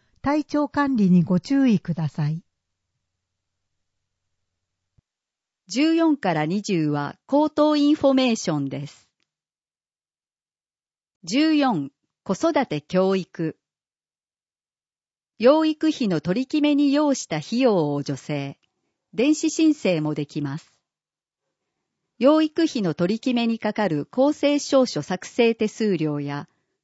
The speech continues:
Speaker 2: 調停手続き、裁判に要した収入印紙代等の費用、エーディーアール、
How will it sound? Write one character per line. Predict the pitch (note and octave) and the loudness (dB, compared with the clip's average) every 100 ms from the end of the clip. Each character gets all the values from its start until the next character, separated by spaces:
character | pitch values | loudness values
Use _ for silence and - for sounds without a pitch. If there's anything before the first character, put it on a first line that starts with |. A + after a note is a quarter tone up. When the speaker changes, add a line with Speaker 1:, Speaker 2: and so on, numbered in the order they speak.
| _ | _
Speaker 2:
調 | - D4 D4+ | 2 2 2
停 | C#4+ C#4 | 0 0
手 | - B3+ | 0 -6
続 | B3 G#3+ D#3+ | -6 -8 -8
き、 | D3 - _ | -8 -12 _
裁 | C4+ D4 | -2 0
判 | A3+ F#3+ D3+ | 2 0 0
に | D3+ | -2
要 | E3 F#3+ | 0 0
し | F3 - | -2 -6
た | C#3+ C#3+ | -10 -8
収 | - C4+ | -2 0
入 | C#4 C#4 C4+ | 2 2 0
印 | C4 C4+ | 2 0
紙 | - C4 | 0 -2
代 | B3 B3 | 0 0
等 | A#3+ A#3 G3 | 0 0 0
の | D3 | -2
費 | C#3+ F#3 | -6 -2
用、 | D#3+ C#3 D#3 _ _ _ _ _ _ _ _ _ | -2 -2 -6 _ _ _ _ _ _ _ _ _
エ | - C#4 D4 | 0 2 2
ー | |
デ | C#4+ | 0
ィ | C#4+ C#4 | 2 4
ー | B3 | 4
ア | G3+ | 2
ー | |
ル、 | D3+ C#3+ | -2 -8